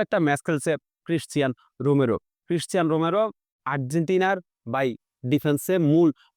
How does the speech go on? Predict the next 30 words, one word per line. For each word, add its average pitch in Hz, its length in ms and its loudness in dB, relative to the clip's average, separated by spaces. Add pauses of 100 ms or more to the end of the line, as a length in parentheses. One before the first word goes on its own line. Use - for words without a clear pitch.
ভরসার 135 440 -2
নাম। 98 100 -6 (260)
ক্রিশ্চিয়ান 139 440 0
রোমেরো 139 240 2 (360)
আর্জেন্টিনার 139 540 -2
ডিফেন্সে 139 400 0
থাকলে 175 240 0 (360)
আর্জেন্টাইন 139 480 -2
ফ্যানরা 143 280 0 (360)
আলাদা 123 280 -2
একটা - 140 -4 (360)
ভরসা 120 300 -2 (120)
পায়। 170 220 -4 (340)
সামনে 127 260 2 (360)
দুই 135 140 0
হাজার 135 160 0 (100)
ছাব্বিশ 147 380 0
বিশ্বকাপ, 123 380 -4 (460)
এই 214 100 0 (180)
মুহূর্তেই 175 520 0
ক্রিশ্চিয়ান 165 520 0
রোমেরোর 156 300 2 (380)
এই 202 140 2 (120)
পারফর্ম 147 420 -2
আসলে 160 220 0 (400)
আর্জেন্টাইন 139 440 -2
ফ্যানদেরকে 147 500 0 (360)
আরো 139 140 2 (120)
বেশি 139 200 -2 (380)
আশাবাদী 151 360 0